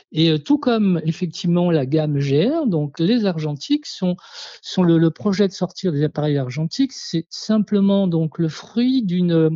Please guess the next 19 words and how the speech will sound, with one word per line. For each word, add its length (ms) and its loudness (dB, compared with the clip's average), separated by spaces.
concertation 960 -2
donc 300 -2
très 200 -4
poussée 460 -4
avec, 380 -2
euh, 80 0
nombre 520 0
d'acteurs, 580 -2
euh, 120 -6
de 100 0
la 120 2
photo 260 0
et 80 -4
notamment 420 -2
donc 240 -4
les 140 -2
consommateurs, 840 -2
euh, 240 -4
japonais, 560 -2